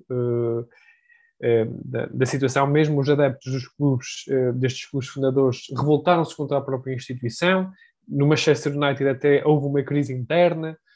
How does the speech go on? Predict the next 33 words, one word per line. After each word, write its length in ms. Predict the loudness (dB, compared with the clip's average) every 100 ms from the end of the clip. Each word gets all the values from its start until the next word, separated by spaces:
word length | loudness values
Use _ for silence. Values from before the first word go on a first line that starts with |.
| _ _ -6
eh, 140 | -4
com 140 | -2
os 80 | 2
adeptos 480 | 4 4 2 -4 -4
a 80 | -2
pedirem 300 | 0 0 0
admissão, 760 | -2 -6 -4 -2 0 -2 -6 -12 -20 -20 _
eh, 280 | -2 2 4
não 280 | 4 6 4
só, 540 | 2 4 6 8 6
eh, 120 | 4 2
ou 60 |
seja, 300 | -2 -6 -6
sendo 280 | -2 0 0
que 180 | 0 0 2 0
este, 540 | -4 -8 -8 -6 -6 -8
a, 280 | -2 2 2
a 20 |
decisão 360 | 0 0 0 2
deles 240 | 2 2
juntarem 340 | -2 -4 -4 -4
esta 200 | -8 -16
Superliga 460 | -4 2 2 2
foi 160 | 0 0
o 20 |
catalisador 640 | 2 4 4 4 4 2
para, 180 | 2 -2
para 180 | 0 -2
essas 240 | -2 -4 -8
situações 500 | -6 -6 -6 -8 0
todas, 320 | 2 2 0
por 160 | -2 -2
isso 220 | -2